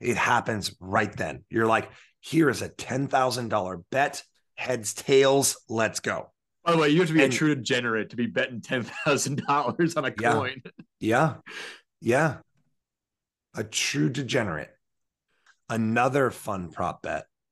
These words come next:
Speaker 1: What color is the Gatorade bath gonna be?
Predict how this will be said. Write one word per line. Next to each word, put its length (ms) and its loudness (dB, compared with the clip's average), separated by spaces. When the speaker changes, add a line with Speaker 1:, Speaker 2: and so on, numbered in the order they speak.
Speaker 1:
What 400 -4
color 520 -4
is 160 -6
the 120 -12
Gatorade 600 -6
bath 320 -8
gonna 200 -12
be? 240 -18